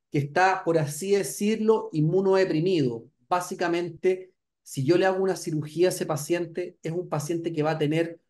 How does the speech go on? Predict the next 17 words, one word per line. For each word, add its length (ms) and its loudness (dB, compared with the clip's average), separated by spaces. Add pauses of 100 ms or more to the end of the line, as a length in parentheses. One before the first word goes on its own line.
(200)
una 240 0
dificultad 840 -2
en 60 -2
su 180 -8
cicatrización, 1080 -2 (380)
más 360 -2
posibilidades 760 0
de 80 0
infección 760 0
en 120 4
esa 200 0
herida 260 0
quirúrgica, 600 -4
por 160 -8
ejemplo. 500 -14 (600)
Entonces, 380 -2
finalmente, 800 2